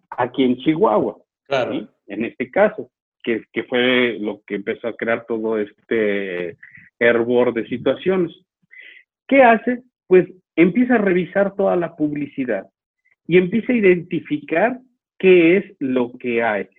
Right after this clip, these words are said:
Speaker 1: Entonces va a empezar a buscar los medios publicitarios, ya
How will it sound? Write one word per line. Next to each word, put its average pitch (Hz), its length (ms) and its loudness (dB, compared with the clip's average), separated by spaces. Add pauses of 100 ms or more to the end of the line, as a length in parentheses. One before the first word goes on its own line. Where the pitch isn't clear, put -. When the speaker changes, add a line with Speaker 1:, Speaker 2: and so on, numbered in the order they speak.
(180)
Speaker 1:
Entonces 151 480 -2
va 160 100 4
a - 20 4
empezar 170 640 0
a 135 80 -2
buscar 143 500 0
los 127 340 -2
medios 147 300 0
publicitarios, 131 720 -6
ya 101 120 -8